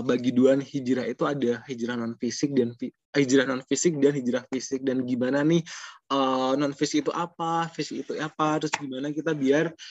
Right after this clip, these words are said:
eh, konsisten juga saat kita berhijrah, terpa-, terpaannya apa. Setelah itu kita juga tadi udah bahas tentang Nabi Muhammad gimana, eh, dulu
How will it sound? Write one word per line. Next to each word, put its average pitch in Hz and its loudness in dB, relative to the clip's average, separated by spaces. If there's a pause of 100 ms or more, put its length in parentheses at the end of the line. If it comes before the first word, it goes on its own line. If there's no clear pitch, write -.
(300)
eh, 135 -2
konsisten 143 0
juga 135 4 (460)
saat 113 -4
kita 135 -4
berhijrah, 131 0
terpa-, 127 -2
terpaannya 131 -2
apa. 135 2
Setelah 147 -2
itu 139 0
kita 151 2
juga 127 -2
tadi 131 -8
udah 127 2
bahas 120 0
tentang 123 -4 (480)
Nabi 160 8
Muhammad 151 4
gimana, 143 4
eh, 131 -4
dulu 131 4